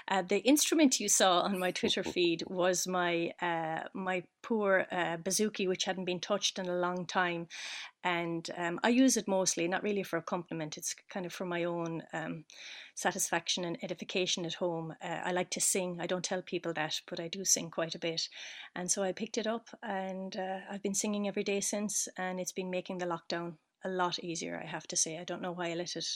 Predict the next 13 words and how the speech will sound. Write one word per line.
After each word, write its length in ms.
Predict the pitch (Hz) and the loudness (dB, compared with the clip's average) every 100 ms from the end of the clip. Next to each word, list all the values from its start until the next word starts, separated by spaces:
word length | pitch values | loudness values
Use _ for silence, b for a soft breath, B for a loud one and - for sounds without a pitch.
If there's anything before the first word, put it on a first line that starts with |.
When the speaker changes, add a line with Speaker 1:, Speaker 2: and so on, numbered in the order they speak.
| - b b b b | -8 b b b b
Speaker 1:
rest 300 | 180 170 - | 2 2 2
in 100 | 165 | -6
its 140 | 160 | -6
case 280 | - 170 175 | -4 -4 -4
for 100 | 196 | -6
so 180 | - 190 | -6 -4
long. 220 | 180 170 _ _ _ _ _ _ | -4 -8 _ _ _ _ _ _
Speaker 2:
That's 260 | 95 - - - | -4 -2 -8 -6
very 280 | - 90 98 | 2 6 6
interesting. 380 | 113 - 151 160 | 6 4 2 2
I 160 | 107 110 | 4 4
hadn't 300 | 113 107 - | 4 0 4
known 360 | 120 123 117 | 6 6 4